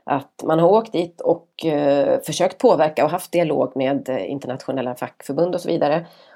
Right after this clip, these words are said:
och menar att, eh, många av de här gästarbetarna säger: "Snälla, lämna oss inte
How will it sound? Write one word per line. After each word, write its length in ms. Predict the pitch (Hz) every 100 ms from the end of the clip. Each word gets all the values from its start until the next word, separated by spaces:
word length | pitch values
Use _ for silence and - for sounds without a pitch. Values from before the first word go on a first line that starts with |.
| -
och 100 | -
menar 320 | 196 185 170 156
att, 420 | 151 - _ -
eh, 420 | 151 127 127 -
många 260 | 175 170 165
av 60 |
de 100 | 170
här 60 | 147
gästarbetarna 680 | 151 143 - - - 131
säger: 200 | 139 -
"Snälla, 400 | 110 185 147 131
lämna 320 | 143 170 143 117
oss 140 | -
inte 380 | 123 139 98